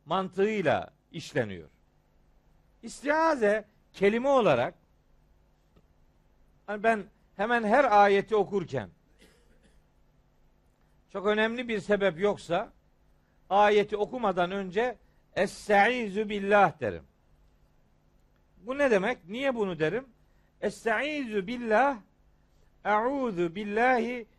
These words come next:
mineşşeytanirracim" cümlesinin kısaltılmışıdır. "E'udhu billahi mineşşeytanirracim" şu demek.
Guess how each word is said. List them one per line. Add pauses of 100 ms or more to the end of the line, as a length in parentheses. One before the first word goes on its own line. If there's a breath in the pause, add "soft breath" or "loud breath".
mineşşeytanirracim" (440)
cümlesinin
kısaltılmışıdır. (2000)
"E'udhu
billahi
mineşşeytanirracim"
şu
demek.